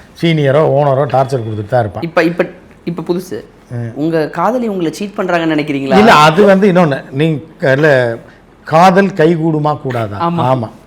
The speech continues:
Speaker 1: அது காதல் இருக்கு. ஏன்னா, இது வந்து எய்த்த வீட்டுல வந்துட்டாலே அவ ஜன்னல் வழியா பார்த்துட்டான். ஆ, பார்த்துட்டா இதை எப்படி கிடைக்குமா கிடைக்காதான்னு இவன் ஏங்கிக்கிட்டே இருப்பான். இருக்கும்போது அவர்கிட்ட நம்பர் வாங்க முடியாது, பாட்டுக்கு பிளஸ் டூ ஸ்கூலுக்கு போவாங்க, அப்பா கொண்டு போய் விட்டு வருவான், இடையில பிடிக்கவே முடியாது.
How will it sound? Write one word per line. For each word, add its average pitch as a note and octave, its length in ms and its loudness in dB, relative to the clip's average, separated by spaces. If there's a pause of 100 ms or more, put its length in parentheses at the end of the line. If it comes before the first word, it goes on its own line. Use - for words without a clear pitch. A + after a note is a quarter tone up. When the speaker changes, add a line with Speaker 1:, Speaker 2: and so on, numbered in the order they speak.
(440)
Speaker 1:
அது G#3+ 160 -2
காதல் G3 300 4
இருக்கு. D#3 260 2
ஏன்னா, F3+ 180 4
இது E3+ 160 4
வந்து F#3 220 4
எய்த்த F#3 140 2
வீட்டுல E3 120 0
வந்துட்டாலே D#3+ 440 0
அவ A2+ 100 -4 (440)
ஜன்னல் D#3+ 220 2
வழியா D3 200 2
பார்த்துட்டான். A2+ 320 -4 (920)
ஆ, F3+ 160 4
பார்த்துட்டா E3 480 4
இதை E3 140 4
எப்படி D#3+ 220 2
கிடைக்குமா D3+ 400 2
கிடைக்காதான்னு C#3 640 0
இவன் C3 380 -2
ஏங்கிக்கிட்டே B2 520 -4
இருப்பான். G2 280 -8 (580)
இருக்கும்போது E3 440 2
அவர்கிட்ட C#3+ 80 -2
நம்பர் C#3+ 280 0
வாங்க C#3 240 2
முடியாது, C#3 340 0
பாட்டுக்கு C3+ 360 -2
பிளஸ் C3 140 -4
டூ C#3 100 -2
ஸ்கூலுக்கு C3 400 -4
போவாங்க, C#3+ 140 -2
அப்பா B2+ 200 -2
கொண்டு C3 200 -6
போய் C3 80 -4
விட்டு A#2+ 240 -6
வருவான், C3 400 -4
இடையில C3 260 -2
பிடிக்கவே B2 340 -4
முடியாது. G#2 300 -8